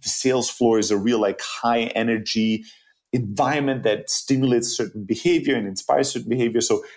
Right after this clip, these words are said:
you take that away, and a lot of sales leaders and managers will feel a little lost on, like, how to replicate that remotely. I would say you just do it one step at a time. Number one,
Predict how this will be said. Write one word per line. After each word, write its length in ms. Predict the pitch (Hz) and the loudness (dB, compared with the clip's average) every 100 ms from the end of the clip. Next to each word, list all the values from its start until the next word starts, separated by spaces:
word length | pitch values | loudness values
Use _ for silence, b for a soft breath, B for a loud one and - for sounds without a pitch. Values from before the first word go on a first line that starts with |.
| - | -2
you 140 | 131 | -2
take 220 | - 208 | 0 0
that 120 | 180 147 | 0 0
away, 500 | - 117 123 123 b b _ | 2 2 2 0 b b _
and 140 | 110 107 | -6 -2
a 60 | |
lot 200 | 104 110 | 2 2
of 100 | 110 | 2
sales 320 | - 113 107 | 2 2 2
leaders 300 | 104 107 104 | 0 0 0
and 100 | 98 | -2
managers 400 | 98 104 110 95 | -2 0 -2 -2
will 160 | 95 98 | -4 -4
feel 400 | - - 104 98 | -4 -2 0 2
a 20 | |
little 260 | 95 98 87 | 2 2 2
lost 460 | 85 92 147 - - | 2 0 0 -6 -8
on, 80 | - | -4
like, 180 | 92 - | -4 -2
how 140 | - | -4
to 240 | 104 98 95 | -2 -2 -2
replicate 520 | 95 - 127 - 139 | -2 -2 -4 -4 0
that 180 | 147 147 | 0 0
remotely. 500 | 147 151 - 165 170 b b _ - | -2 -2 -2 -4 -4 b b _ -4
I 60 | - | 0
would 160 | 175 208 | 2 2
say 160 | 214 | 2
you 180 | 202 170 | 2 0
just 260 | 165 170 - | -2 -2 0
do 140 | 185 | 2
it 160 | 165 - | 2 2
one 200 | 139 135 | -2 0
step 200 | - 117 | 0 2
at 80 | |
a 60 | 104 | 0
time. 500 | - 101 98 95 - - | 0 0 0 -4 -10 -4
Number 240 | 139 156 | -2 0
one, 480 | 156 127 156 180 196 | 0 2 0 0 -4